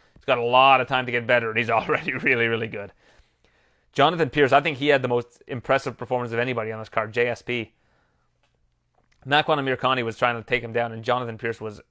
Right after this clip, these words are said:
just Travis Brown elbowing him into oblivion. That was, I think, my only tweet that made it onto the broadcast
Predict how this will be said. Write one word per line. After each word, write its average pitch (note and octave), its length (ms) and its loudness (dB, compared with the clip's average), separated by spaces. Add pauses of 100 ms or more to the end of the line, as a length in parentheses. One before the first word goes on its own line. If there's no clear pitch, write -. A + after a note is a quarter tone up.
(200)
just - 320 -8
Travis C3 340 0
Brown A#2 400 0
elbowing A2+ 400 -2
him G#2 320 -12
into A#2+ 240 -10
oblivion. A2 500 -12 (1800)
That C#3 80 6
was, C#3+ 160 6
I C3+ 60 4
think, D3 120 -4
my B2+ 160 4
only C3 160 0
tweet C3+ 220 -6
that A#2+ 100 -2
made A#2 200 0
it A#2+ 40 -2
onto A#2 180 -2
the G#2+ 60 -6
broadcast A2+ 720 -4